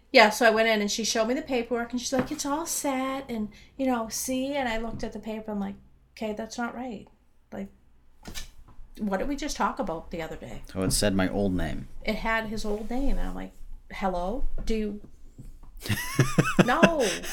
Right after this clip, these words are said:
Speaker 1: Fix it." And I said, "I came here 'cause I'm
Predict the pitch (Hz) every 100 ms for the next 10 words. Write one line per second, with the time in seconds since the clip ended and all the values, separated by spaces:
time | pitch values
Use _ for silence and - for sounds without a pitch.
0 | - - - 1047 - - - - - 311
1 | - 311 233 - - - 139 - - -
2 | - - - - - - - 226 254 269
3 | 247 269 - 294 294 277 254 226 233 214
4 | 220 220